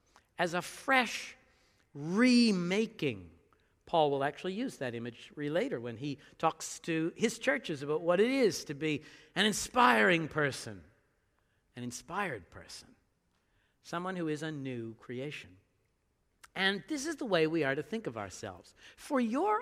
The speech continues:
own sake, be inspired. Let the living God breathe new life into your very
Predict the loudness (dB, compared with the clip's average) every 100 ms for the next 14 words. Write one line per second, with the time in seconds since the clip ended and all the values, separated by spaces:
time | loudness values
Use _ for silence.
0 | 0 2 2 0 -4 -6 -4 -6 -6 -12
1 | -20 _ _ _ _ _ -20 _ _ -10
2 | 0 4 6 6 4 0 -14 _ _ _
3 | -2 -2 -2 -4 -6 -2 -2 -2 -8 -18
4 | _ -20 _ _ _ _ _ _ _ _
5 | _ _ -6 -2 -2 -4 _ -4 -2 0
6 | -2 -2 -2 -4 -4 -2 0 0 -2 -8
7 | -16 _ _ _ -6 0 4 6 6 6
8 | 2 -2 0 0 0 -2 0 0 -2 -6
9 | -12 -18 _ _ _ -2 0 -2 -4 -4
10 | -4 -6 _ _ _ _ -12 -10 -8 -8
11 | -10 -6 -6 -6 -8 -12